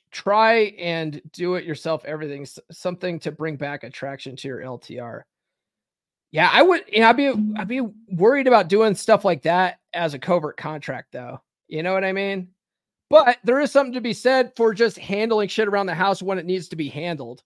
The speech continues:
You know, like, if you're not cleaning the gutters because you're trying to get laid and you're just cleaning the gutters because it's, they're fucking, they need to be cleaned. Like, you just start noticing that shit needs to be done around the house, you start handling shit.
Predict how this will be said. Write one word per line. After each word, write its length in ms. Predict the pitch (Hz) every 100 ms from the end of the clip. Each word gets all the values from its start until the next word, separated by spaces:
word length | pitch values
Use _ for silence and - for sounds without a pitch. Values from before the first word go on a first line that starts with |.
| _
You 120 | 165 156
know, 200 | 170 170
like, 200 | 170 165
if 80 |
you're 120 | 185 226
not 360 | 226 220 214 -
cleaning 380 | - 214 220 202
the 80 | 170
gutters 440 | 151 185 180 175
because 380 | - 160 170 165
you're 140 | 165 147
trying 320 | - 147 165
to 80 | 180
get 260 | 180 170
laid 380 | 180 180 185 185 -
and 100 | 156
you're 120 | 151
just 200 | 151 -
cleaning 300 | - 165 165
the 60 |
gutters 340 | 147 143 165 147
because 340 | 139 156 143
it's, 300 | 135 - _ _ _ _ -
they're 140 | 127
fucking, 400 | - 160 139 123
they 120 | 131
need 180 | 131 143
to 60 | 139
be 100 | 139
cleaned. 480 | - 131 165 180 - _ _ _ _
Like, 160 | 165 156
you 120 | 180
just 160 | 180 -
start 220 | 196 156
noticing 500 | 139 147 160 165 165
that 120 | 143
shit 200 | - 147
needs 180 | 147 147
to 60 | 151
be 80 |
done 180 | 147 147
around 140 | 139 135
the 60 |
house, 240 | 131 151 -
you 40 |
start 220 | - 117
handling 360 | 123 131 160 170
shit. 300 | - 185